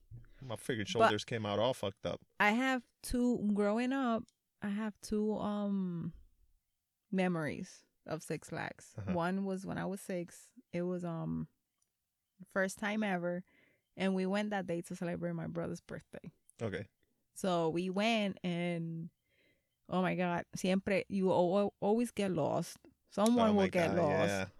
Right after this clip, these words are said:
Speaker 2: So
Speaker 1: Oh my God.
Speaker 2: always our, our encounter place, we always ha-, set times. It was the big fountain. Okay, si alguien se pierde, we're gonna go every, every two hours. We're gonna go to the fountain.
Speaker 1: Oh my God, for real? You guys had to do that? Your dumb asses couldn't stay <laughs> together.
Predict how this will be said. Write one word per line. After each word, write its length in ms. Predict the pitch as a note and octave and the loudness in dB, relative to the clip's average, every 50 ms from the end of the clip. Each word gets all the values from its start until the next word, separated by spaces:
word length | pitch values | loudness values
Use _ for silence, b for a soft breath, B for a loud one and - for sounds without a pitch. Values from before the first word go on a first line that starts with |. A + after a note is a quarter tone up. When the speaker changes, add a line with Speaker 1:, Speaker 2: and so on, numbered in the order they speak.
| - - - _ | -20 -20 -20 _
Speaker 2:
So 160 | - - G#3 | -4 2 4
Speaker 1:
Oh 160 | F#3+ F#3 F3+ | 6 6 6
my 60 | - - | 4 2
God. 120 | - - | 0 4
Speaker 2:
always 300 | - G#3+ G#3+ A#3 A#3+ A#3+ A#3 | 6 8 10 10 10 10 8
our, 240 | G#3+ G#3 G3+ - - - | 6 6 4 4 2 0
our 460 | F#3 F#3 F#3 F#3 F#3 F#3 F3 F3 - - - | 0 0 2 2 2 2 0 -2 -2 -2 -2
encounter 580 | F#3+ F#3 F#3 - - F#3+ F#3+ G3+ G3+ G#3+ A3 | -2 -2 -2 -2 -2 -2 0 0 -2 -2 -4
place, 560 | A3 - A3+ A3+ A3+ A3+ A3 G3+ G3 F#3+ - | -4 -4 -2 0 0 0 0 0 -2 -2 -2
we 100 | F#3+ F3+ | 0 2
always 240 | F#3 F#3+ G3 G3 - | 2 2 2 0 -2
ha-, 100 | - G#3+ - - | -4 -10 -10 -10
set 280 | - - - F#3+ F#3 - | -10 -6 -6 -6 -6 -4
times. 380 | - F#3+ F#3 G3 F#3+ F#3 F3 | -4 -2 0 0 0 0 0
It 60 | - F3+ | -2 -2
was 140 | F#3 F3+ | -4 -2
the 120 | F#3 E3 E3 | -2 -4 -2
big 220 | E3+ E3+ E3+ - | -2 -4 -6 -6
fountain. 440 | - - E3 E3+ - - C3 - - - _ _ - | -6 -4 -4 -4 -2 -4 -8 -8 -10 -16 _ _ -2
Okay, 320 | - G3+ A3 - A3 G#3 G3+ | -2 -2 0 2 0 0 0
si 140 | - - G3+ | 0 0 -2
alguien 280 | F#3+ F#3+ G#3 A3 A3+ | 0 0 0 -2 -2
se 120 | - C4 A#3+ | -2 -4 -4
pierde, 520 | - C4 C4 C4+ C4 A#3+ A3+ A3 G#3+ - - _ _ _ | -2 -2 -2 -2 -2 -2 -4 -4 -4 -6 -10 _ _ _
we're 160 | G3 F#3 F#3+ F#3+ | -6 -6 -4 -2
gonna 180 | G#3 G#3 A3 | -2 -2 -2
go 300 | A3+ A3 A3+ A#3 A3+ - - - - | -2 0 0 -2 -2 -4 -6 -8 -6
every, 580 | F#3 F#3 F#3+ G3+ G#3 G#3+ A3 G#3+ G#3+ G#3 G3+ F#3+ - - | -4 -4 -2 -2 -2 -2 0 0 0 0 -2 -4 -6 -6
every 260 | - G3+ G3 G3+ G#3+ G#3 | -4 -4 -2 -2 -2 -2
two 200 | - B3 A#3 G#3+ | 0 0 0 0
hours. 580 | A3 A3+ A#3 A3 G3 F#3+ F#3 F3+ F3+ F#3 - - _ _ | 0 0 -2 -2 -2 -2 0 -2 -2 -4 -6 -14 _ _
We're 120 | G#3 F#3+ F#3 | -8 -6 -4
gonna 200 | F#3+ F#3 F#3 F#3 | -2 -2 -2 -4
go 120 | F#3 F#3 F#3 | -4 -6 -6
to 140 | - G3 | -6 -6
the 100 | F#3 - E3+ | -6 -6 -6
fountain. 480 | - - F3+ F3+ - - - - - - | -6 -4 -4 -4 -4 -6 -8 -8 -6 0
Speaker 1:
Oh 140 | B2 A#2 A#2 | 0 0 2
my 140 | A2 G2+ | 2 0
God, 200 | G2+ G#2+ G#2+ A2 | 0 0 -2 -2
for 160 | - - F#2+ F#2+ | -2 -2 -2 -2
real? 240 | F#2+ G#2 A#2 C#3 | -2 -2 -4 -4
You 100 | B2 A2 | -6 -4
guys 180 | A2 G#2+ A2+ - | -4 -4 -4 -4
had 120 | A2+ G2+ | -6 -4
to 100 | - G#2 | -4 -6
do 160 | G2+ G#2 G#2+ A2 | -4 -4 -2 -2
that? 220 | A#2+ B2+ C#3+ - - - - _ - | -2 -2 -4 -8 -14 -20 -20 _ -4
Your 140 | B2+ G2+ G2+ | -2 -2 2
dumb 180 | G2+ G#2 G#2 F#2+ | 2 2 2 4
asses 360 | F#2+ G#2+ A2 - A2 G#2 - | 0 0 0 -2 -4 -4 -4
couldn't 240 | - - G#2 G#2 G#2 | -2 -2 -2 -2 2
stay 160 | - A#2 A#2+ | 2 2 4
<laughs> 20 | |
together. 500 | A#2+ - - - - - - - - F3+ | 4 2 2 2 2 2 2 2 0 0